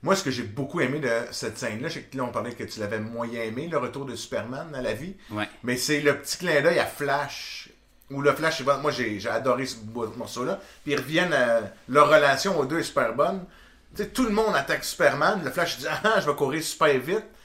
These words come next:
Speaker 1: Je vais aller à la vitesse de la lumière, puis je vais aller comme en arrière de lui. » Puis Superman, <laughs> tu sais, son œil, là, tu sais, on se rend compte que Superman est hyper rapide aussi, qu'on n'avait pas vu avant nécessairement. Là, lui, il sort, tu sais, il est en train de se battre contre tout le monde. Puis là, il regarde Flash. Puis après ça,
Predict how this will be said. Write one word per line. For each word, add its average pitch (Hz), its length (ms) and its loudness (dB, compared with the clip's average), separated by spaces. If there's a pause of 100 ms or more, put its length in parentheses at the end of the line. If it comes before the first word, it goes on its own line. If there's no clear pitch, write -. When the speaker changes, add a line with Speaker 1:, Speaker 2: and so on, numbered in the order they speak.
(140)
Speaker 1:
Je - 60 -12
vais 120 60 2
aller 147 100 8
à - 20 10
la 151 60 6
vitesse 170 140 -4
de 160 60 0
la 160 60 2
lumière, 156 240 2
puis 175 80 -2
je 143 60 2
vais 143 80 6
aller 143 60 4
comme 170 180 4
en 147 140 4
arrière 156 440 0
de 139 80 2
lui. » 143 360 -6 (720)
Puis 156 220 -6
Superman, 165 680 2 (100)
<laughs> - 120 -20
tu 170 100 -8
sais, 180 60 -4
son 151 340 2
œil, 175 360 6 (240)
là, - 80 -10
tu 123 100 -8
sais, 113 60 -4
on 104 40 -8
se 107 80 -8
rend 113 60 -6
compte 131 160 -6
que - 60 -12
Superman 117 260 -2
est 107 220 -8
hyper 139 360 4
rapide 123 340 0
aussi, 151 160 -6
qu'on 175 120 0
n'avait 120 200 0
pas 151 160 0
vu 131 240 -4
avant 123 320 0
nécessairement. 120 520 -8 (320)
Là, 170 120 2
lui, 202 260 2 (100)
il 160 80 -6
sort, 143 200 4
tu 131 80 -6 (100)
sais, 220 100 -4
il - 20 0
est 165 40 0
en 131 60 6
train 196 120 2
de 180 40 0
se 131 80 -6
battre 165 180 2
contre 127 180 -4
tout 139 60 -4
le 131 60 -2
monde. 156 220 -2
Puis 156 100 -8
là, - 40 -6 (340)
il 135 100 -4
regarde 156 460 -2
Flash. - 580 -6 (240)
Puis 143 80 0
après 131 140 -2
ça, 220 60 2